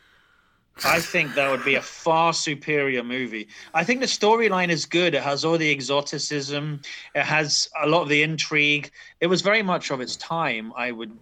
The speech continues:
suppose. But I do not think it is the, uh,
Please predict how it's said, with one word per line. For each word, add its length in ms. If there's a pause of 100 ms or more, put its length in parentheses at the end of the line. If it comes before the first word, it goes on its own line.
(100)
suppose. 1000 (400)
But 100
I 220 (220)
do 180
not 220
think 380
it 80
is 280
the, 380
uh, 540